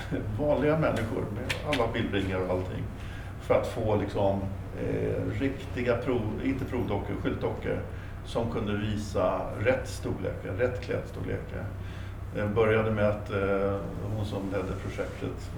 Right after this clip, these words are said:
var, var filmad och pekade på en skyltdocka och sa, "Ja, min åttaåriga dotter har en midja som är det där, men ingen normal." Eh, vuxen kvinna har den midjestorleken egentligen.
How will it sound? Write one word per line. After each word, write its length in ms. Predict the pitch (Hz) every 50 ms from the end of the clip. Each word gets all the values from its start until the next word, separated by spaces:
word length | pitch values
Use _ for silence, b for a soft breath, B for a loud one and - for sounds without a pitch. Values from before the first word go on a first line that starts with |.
| 104
var, 140 | 101 101 101 - 104 101 101 98 - - - - - - - - - - 110
var 100 | 107 -
filmad 360 | - - 104 98 98 101 101 - -
och 60 | -
pekade 300 | - 98 95 101 104 101 95 95
på 80 | 101 107
en 120 | 110 107 110 -
skyltdocka 440 | - 92 - 95 - 101 95 - -
och 40 | 95
sa, 100 | - - - - B B B B B B B - -
"Ja, 220 | 107 110 113 - - -
min 140 | 120 123 131
åttaåriga 680 | 135 117 - - - 123 117 107 104 101 101 104 104 101
dotter 420 | 104 113 113 - - - - - - 95 92
har 160 | 92 98 98 -
en 220 | - 101 98 104 104
midja 400 | 98 95 92 92 98 98 92 92
som 200 | - 98 98 98
är 40 | 92
det 140 | 92 92 92
där, 200 | 90 92 90 90 98
men 260 | 107 110 - 104 101
ingen 160 | 98 101 101
normal." 480 | 101 98 98 98 104 110 - 110 95 87 85 - - B B B B B B B B B B B - - -
Eh, 420 | 101 101 98 98 98 98 98 98 98 101 101
vuxen 340 | 101 98 101 - - - 95 95 95 92
kvinna 260 | 95 95 92 92 92
har 280 | 92 92 87 90 90 92 92
den 160 | 92 95 98
midjestorleken 880 | 98 95 90 95 92 92 87 - - 98 92 92 92 - - - - - -
egentligen. 420 | 104 107 107 - - 95 -